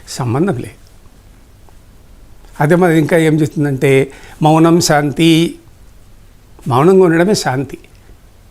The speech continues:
ఎందుకంటే ఆత్మ, పరమాత్ముడు శాంత స్వరూపుడు. అటువంటి శాంత స్వరూపుడైన భగవంతుడు పొందడానికి ముందు మనం శాంతంగా ఉండాలి. శాంతం కొరకు ధ్యానం చేసేది కాదు,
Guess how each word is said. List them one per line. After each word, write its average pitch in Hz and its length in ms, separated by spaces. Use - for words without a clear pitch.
ఎందుకంటే 156 540
ఆత్మ, 151 480
పరమాత్ముడు 180 520
శాంత - 280
స్వరూపుడు. 165 540
అటువంటి 190 280
శాంత 190 320
స్వరూపుడైన 202 680
భగవంతుడు 170 480
పొందడానికి 160 760
ముందు 139 200
మనం 147 240
శాంతంగా 151 540
ఉండాలి. 107 280
శాంతం 185 420
కొరకు 196 280
ధ్యానం 185 360
చేసేది 151 300
కాదు, - 360